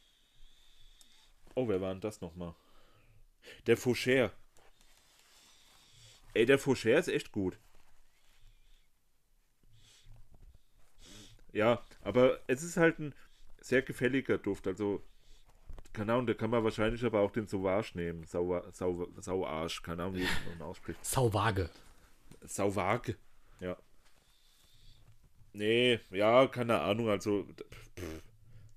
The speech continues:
Speaker 1: Nee. Ist, ist okay, so. Aber nicht mein Favorit.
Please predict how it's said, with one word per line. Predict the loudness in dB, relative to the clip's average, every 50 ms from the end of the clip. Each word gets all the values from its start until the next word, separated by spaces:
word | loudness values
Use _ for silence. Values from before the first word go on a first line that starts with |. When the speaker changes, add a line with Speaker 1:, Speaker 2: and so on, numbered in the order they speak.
| -20 -20 -20 -18 -18 -18 -18 -18 -20 -20 -20 -20 -20 -20 -20 -18
Speaker 1:
Nee. | -14 -10 -8 -6 -6 -6 -6 -8 -10 -14 -18 -20 -20 -20 -20 -20 -20 -18 -18 -18 -18 -18 -18 -18 -18 -18 -20 -20 -20 -20 -20 -20 -20 -20 -20 -20 -20 -20 -18 -10
Ist, | -8 -8 -8 -6 -6
ist | -8 -6 -4
okay, | -4 -6 -4 -2 0 2 2 2 0 0 -4 -10 -16
so. | -12 -8 -4 -4 -4 -6 -8 -12 -18 -20 -20 -20 -20 -20 _ _ -20 -20 -20 -20 -20 -20 -20 -20 -20 -20 -20 -20 -20 -20 -20 -20 -20 -20 -20 -18 -10
Aber | -4 -2 0 0 0 -2 -6 -12 -20 -20 -20 -20 -20 -14
nicht | -12 -12 -10 -8 -8
mein | -8 -6
Favorit. | -4 -6 -6 -6 -6 -6 -6 -6 -8 -10 -12